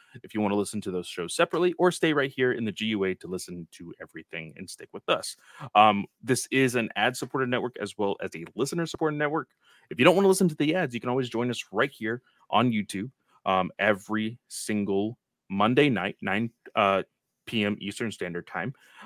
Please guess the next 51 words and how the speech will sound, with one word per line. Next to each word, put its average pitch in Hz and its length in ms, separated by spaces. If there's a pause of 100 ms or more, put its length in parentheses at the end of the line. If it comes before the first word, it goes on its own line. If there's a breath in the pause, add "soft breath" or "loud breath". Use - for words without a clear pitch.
Uh, 101 120
but 113 160
if 120 140
you 123 80
can't - 400
join 87 260
us, - 260 (220)
you 101 160
can 101 160
always 95 580
join 95 320
our 90 260
Patreon. 95 760 (400 soft breath)
Of 92 100
course, 104 240
one 117 220
dollar 110 340
is 101 120
just - 280
to 104 60
say 90 380
thank 151 300
you, 131 280 (300 soft breath)
uh, 85 220
and 107 160
just 98 180
support 147 340
us, 139 220
while 110 140
the 101 120
five 127 300
dollar 120 220
tier 113 360
gives 110 240
you 107 140
the 101 140
exclusive 151 640
content 120 480
as 104 220
well 101 220
as 98 180
the 92 220
ad-free 113 640
and 92 220
early 98 300
episodes 87 580 (280 soft breath)
of - 160
all 85 200
of - 80
our 65 100
shows. - 460